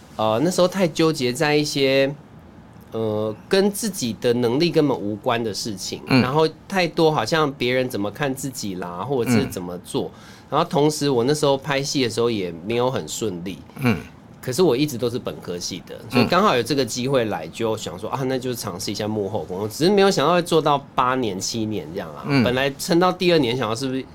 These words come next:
Speaker 1: 是不是，是不是要放弃了？<laughs> 再撑、撑、撑、撑、撑，后来就真的撑了很久这样。
Speaker 2: 那为什么现在又要再回来做幕前？
Speaker 1: 因为我前阵-，今年初的时候有一次有很剧烈的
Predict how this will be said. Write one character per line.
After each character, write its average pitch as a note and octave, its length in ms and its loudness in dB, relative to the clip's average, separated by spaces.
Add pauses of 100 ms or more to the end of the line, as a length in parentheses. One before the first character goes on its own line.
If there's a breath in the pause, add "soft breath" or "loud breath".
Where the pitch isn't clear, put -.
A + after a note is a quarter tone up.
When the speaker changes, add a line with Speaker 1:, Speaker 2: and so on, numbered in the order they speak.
(100)
Speaker 1:
是 - 140 -6
不 C3 80 -4
是， C3 140 -2
是 C3+ 140 -6
不 C3 60 -2
是 C3+ 80 -2
要 C3+ 100 0
放 B2 220 0
弃 A#2+ 320 0
了？ A2+ 180 -2
<laughs> - 120 -20
再 D3 100 2
撑、 D3 220 2
撑、 D3+ 160 6
撑、 D3 140 6
撑、 C#3+ 140 4
撑， C#3 180 2
后 C#3 100 4
来 A#2 80 2
就 A#2+ 80 2
真 A#2+ 180 -2
的 A2+ 80 0
撑 A2 220 -4
了 G2+ 80 -2
很 F#2 100 -8 (160)
久 - 220 -10 (100)
这 - 80 -14
样。 - 40 -6
Speaker 2:
那 G3+ 100 4
为 G3 180 8
什 - 180 0
么 F#2+ 200 0
现 B2 240 2
在 G#2+ 360 4
又 A#2 140 4
要 G#2 140 6
再 G2+ 220 2
回 D2+ 140 -2
来 D2+ 120 -2
做 F#2 160 0
幕 E2+ 260 -2
前？ - 240 -8
Speaker 1:
因 - 40 -8
为 A3+ 80 6
我 F3 140 6
前 C3 380 2
阵-， F#3+ 300 4
今 A3+ 380 4
年 D#3 280 6
初 F#3 460 2
的 D#3 160 4
时 D3+ 140 0
候 D#3+ 120 6
有 B2+ 140 4
一 A2+ 60 2
次 D#3 160 -2
有 C3+ 100 6
很 A2+ 240 -2
剧 C3+ 240 -2
烈 B2 200 2
的 F2 60 -4